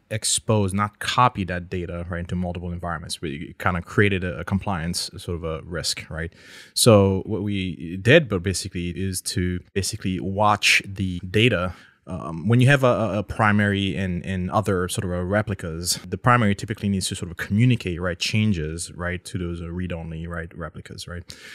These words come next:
So if you tap into that stream going back and forth, or rather typically going one way, right, from, from the primary for the, where, as to where you're writing your data to the, the read-onlys, if you tap into that stream, right, you, you will see exactly what the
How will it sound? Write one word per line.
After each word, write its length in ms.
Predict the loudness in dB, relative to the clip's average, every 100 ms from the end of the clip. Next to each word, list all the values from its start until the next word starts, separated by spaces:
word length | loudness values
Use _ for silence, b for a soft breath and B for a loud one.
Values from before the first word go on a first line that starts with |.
| B B
So 340 | 8 8 8 4
if 220 | 0 0
you 80 | 0
tap 380 | -4 2 2 2
into 300 | 0 0 0
that 180 | -2 -2
stream 640 | -2 -2 0 2 2 0 -2
going 240 | -2 -2
back 220 | -2 -4
and 140 | -6 -8
forth, 320 | -4 -4 -4
or 120 | -4
rather 260 | -2 -2 -4
typically 400 | -4 -6 -4 -8
going 280 | -6 -8 -6
one 160 | -6
way, 240 | -6 -6 -6
right, 200 | -8 -10
from, 220 | -6 -8
from 140 | -6 -6
the 80 |
primary 540 | -2 2 2 0 -6 -10 B B B
for 120 | 0
the, 80 | 0
where, 320 | 2 0 0
as 160 | -2 -2
to 100 | 0
where 120 | 2
you're 160 | 2 2
writing 260 | 2 2
your 100 | 0
data 380 | -6 -6 -6 -6
to 340 | -4 0 2 0
the, 320 | -2 -2 -2
the 140 | -4 -4
read-onlys, 580 | -4 -2 -4 -4 -6
if 120 | -6 -6
you 60 |
tap 320 | -4 4 4
into 200 | 4 0
that 160 | -2 -4
stream, 520 | -6 -2 -2 -2 -8 -14 B B B
right, 280 | 4 2
you, 200 | 2 4 4
you 160 | 8
will 120 | 8
see 400 | 6 4 2 0
exactly 440 | 0 4 4 4 0
what 260 | 0 -2
the 140 | -4